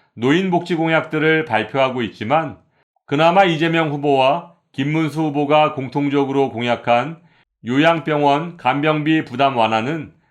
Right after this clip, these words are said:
긍정적으로 평가되고 있는데요. 현재는 요양 입원 환자의 간병비는 건강보험이 적용되지 않아서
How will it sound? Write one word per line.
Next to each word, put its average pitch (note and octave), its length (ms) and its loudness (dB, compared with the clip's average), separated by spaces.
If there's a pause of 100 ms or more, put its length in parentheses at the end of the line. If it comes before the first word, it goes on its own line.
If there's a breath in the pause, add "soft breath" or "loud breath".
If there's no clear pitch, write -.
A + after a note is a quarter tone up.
긍정적으로 C#3 800 0
평가되고 C#3+ 520 -2
있는데요. G#2 540 -6 (560)
현재는 F3+ 640 -2 (340 soft breath)
요양 F#3 320 4
입원 F#3 240 2
환자의 E3+ 440 2
간병비는 C3 880 -2 (160)
건강보험이 C#3+ 840 0
적용되지 B2+ 520 -4
않아서 G#2+ 680 -2